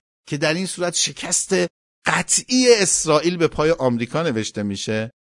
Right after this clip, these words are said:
که دیگه همین یه بندنگوش آبروی موندش اگه مونده باشم از بین میره. دیگه آمریکایی وجود نداره اگه نخواد حمایت کنه.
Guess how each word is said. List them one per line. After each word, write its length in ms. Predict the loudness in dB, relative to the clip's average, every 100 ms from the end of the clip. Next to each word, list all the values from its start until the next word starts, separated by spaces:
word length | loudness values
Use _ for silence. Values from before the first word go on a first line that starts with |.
| _ _ _ _ _
که 100 | -4
دیگه 680 | -4 -2 0 2 0 0 -10
همین 500 | -4 2 2 4 4
یه 140 | 6 6
بندنگوش 840 | 6 2 4 2 0 0 -2 0
آبروی 520 | 2 2 2 0 0
موندش 460 | 0 -2 0 0 0
اگه 260 | -2 -2 -2
مونده 360 | -2 -2 0 0
باشم 280 | 0 0
از 200 | -2 0
بین 180 | 0 0
میره. 300 | 0 -4 -12 -10
دیگه 160 | -8
آمریکایی 640 | -4 -4 -4 -4 -4 -4
وجود 440 | -4 -6 -8 -12 -14
نداره 320 | -16 -18 -20 _ _ _ _ _ _ -12
اگه 260 | -4 -2
نخواد 500 | -2 -2 -2 -2 -2
حمایت 520 | -6 -8 -6 -8 -10
کنه. 300 | -14 -16 -16